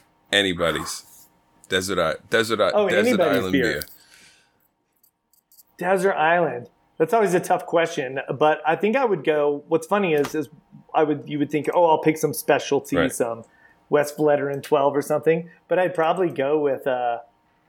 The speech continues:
Speaker 2: like a, a Pilsner or something that those I just don't get sick of. That's kind of my everyday beer. So if I could have it every day, I won't get sick of it. So maybe that Cohesion Check twelve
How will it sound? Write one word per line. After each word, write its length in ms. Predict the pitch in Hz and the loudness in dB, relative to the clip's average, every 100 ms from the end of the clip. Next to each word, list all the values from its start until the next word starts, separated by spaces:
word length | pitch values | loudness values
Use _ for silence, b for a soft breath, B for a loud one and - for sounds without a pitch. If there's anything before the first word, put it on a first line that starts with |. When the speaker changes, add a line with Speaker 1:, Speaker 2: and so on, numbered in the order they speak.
| _ - | _ -4
Speaker 2:
like 300 | 139 135 131 | -2 0 -2
a, 80 | - - _ _ _ - | -4 -14 _ _ _ -6
a 140 | 135 - - | -6 -6 -20
Pilsner 800 | - 160 151 131 147 147 143 147 147 | -2 0 0 0 0 2 2 0 2
or 160 | 151 127 | 0 2
something 480 | 160 139 156 147 | 0 2 0 0
that 400 | 131 127 120 - _ _ _ _ _ _ _ _ _ 165 | 2 2 2 -4 _ _ _ _ _ _ _ _ _ 2
those 220 | 170 170 | 2 4
I 60 | 156 | 2
just 300 | 143 160 175 | 2 0 0
don't 160 | 151 | 2
get 160 | 143 143 | 0 0
sick 220 | 156 151 | 0 0
of. 160 | 120 113 | -2 0
That's 220 | 127 - | -2 -2
kind 160 | 151 143 | -4 -4
of 60 | |
my 180 | 123 120 - _ 151 | -2 -4 -6 _ 0
everyday 440 | 143 156 147 147 | 2 2 2 2
beer. 280 | 139 139 165 | 2 2 2
So 220 | 160 139 | 2 0
if 100 | 117 | 0
I 60 | 127 | -2
could 180 | - 127 | -2 0
have 220 | 131 143 | 2 2
it 100 | 151 | 0
every 300 | 143 127 123 | -2 -4 -4
day, 200 | 120 123 147 | -2 2 4
I 60 | |
won't 280 | 127 127 131 | 2 -2 -6
get 160 | 120 - | -10 -8
sick 220 | 127 - | -8 -8
of 100 | 107 | -8
it. 160 | 104 | -10
So 240 | - 110 101 b b b | -10 -10 -10 b b b
maybe 240 | 160 165 | 2 4
that 240 | 151 139 - | 4 2 4
Cohesion 640 | 156 120 143 139 135 127 | 2 2 -2 -4 -6 -6
Check 360 | - 131 - - | -2 -2 -4 -8
twelve 420 | - 127 123 | -2 -2 -2